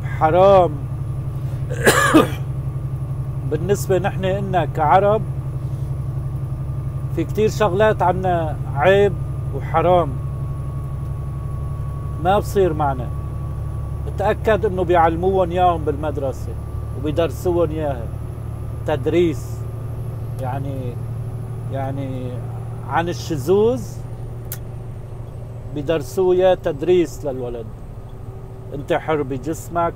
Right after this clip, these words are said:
أنت كذا. هذا بالنسبة لنا أكبر حرام،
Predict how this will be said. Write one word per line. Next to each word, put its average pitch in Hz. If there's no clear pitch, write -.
أنت 127
كذا. 160
هذا 160
بالنسبة 175
لنا 196
أكبر 165
حرام، 165